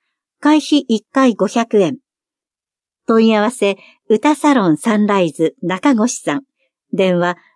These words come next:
零九零二五二九の二六八零番。Eメール、エムアイシーシーオーエスオーピーアールエーエヌオーアットマークジーエムエーアイエルドットシーオーエム。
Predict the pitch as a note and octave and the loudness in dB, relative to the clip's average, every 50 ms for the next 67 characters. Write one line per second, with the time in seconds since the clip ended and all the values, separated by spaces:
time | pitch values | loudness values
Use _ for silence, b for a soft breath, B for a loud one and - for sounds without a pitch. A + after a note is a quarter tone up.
0 | b F#3+ G#3+ C#4+ D4+ D4 - D#4+ D4+ B3 F#3+ D3+ F3 F#3 E3+ C#3 - b b b | b 0 0 0 0 0 2 2 2 2 2 2 0 0 0 -2 -4 b b b
1 | b - A#3 C4+ D4+ D4 C#4 D4 C#4 C4+ A3 F#3+ F#3 A3 A#3 A3+ - - A#3+ G#3+ | b 2 4 4 6 4 4 4 4 4 4 4 4 4 2 2 2 2 2 2
2 | F#3+ F3 D#3+ F3 D#3+ - - - G3 A#3+ C#4 C#4+ C#4 C#4+ C4+ - G#3 F#3 - G#3+ | 2 2 2 0 0 -2 0 0 2 4 4 4 4 2 0 0 -2 -2 -2 -4
3 | - - B3+ B3 B3 A#3 G#3 D#3+ - D3 C#3+ C3+ - - _ _ _ _ _ _ | -2 0 0 2 2 2 0 0 -2 -4 -6 -6 -8 -10 _ _ _ _ _ _
4 | _ _ _ - A3+ A3 A#3 A3 G#3+ G#3+ G3+ F#3 F3+ E3+ D#3+ D#3+ D#3 D#3+ b b | _ _ _ -2 0 2 2 4 2 2 2 0 0 2 2 0 0 -2 b b
5 | b b b b - A3 G3+ G#3+ C#4 D4+ D4 - C4+ C4+ B3+ G3 F3 D#3 - - | b b b b -2 0 4 4 4 4 4 2 2 2 2 2 2 0 -4 0
6 | - D4 D4 D4 - - - D4 C#4 B3+ B3+ - B3 A#3 G3 D#3+ - - - G3+ | 2 2 2 2 0 0 0 2 2 2 2 0 0 0 0 0 0 -2 -2 -4
7 | G3+ - - C#4 C4+ C4 C#4 C4 A#3+ A#3 A#3 _ - B3 A#3 G#3+ E3+ D#3 _ - | -4 -2 -2 -2 -2 0 2 2 2 0 -2 _ -2 0 2 2 2 0 _ -2
8 | F3 G#3 B3 C4+ B3+ C4+ B3+ B3+ B3+ A#3+ A#3 A3+ G#3 G3+ - - G#3 F#3+ F3 F#3+ | -2 0 2 2 2 2 0 0 0 0 0 2 2 0 0 0 -2 0 0 0
9 | F#3 - - F#3 F3+ D#3+ C#3+ C3+ _ _ _ _ _ _ - - G#3+ - _ - | -2 0 0 0 2 2 0 -4 _ _ _ _ _ _ -8 -8 -8 -8 _ -2
10 | A3+ G#3 G#3 G#3 F#3+ F3 - - F3 E3+ D#3+ b b b b b b F#3 D#3+ A#3+ | -2 0 0 0 -2 -2 -2 -2 -2 -2 -2 b b b b b b -4 0 2
11 | C4+ C4+ C#4+ - C4 A#3+ A3 A3+ A3 - - A3+ G#3 G3+ G3+ - G3+ F#3 F#3 F3 | 2 2 2 2 0 2 2 2 2 2 2 0 0 0 0 -2 -2 -2 -2 -2
12 | - - G3+ F#3+ E3+ D#3+ D#3 D3 - F#3+ G3+ - _ - C#4+ C#4 C#4 C4 - - | -2 0 0 0 0 0 -2 0 0 -2 -4 -4 _ 0 2 2 2 2 0 0
13 | B3 A#3 A3 - A3 G3 F#3 F3 - - F#3 F3 D3 C#3+ C#3+ - | 0 0 2 0 0 2 2 2 0 0 -2 0 0 0 -2 -2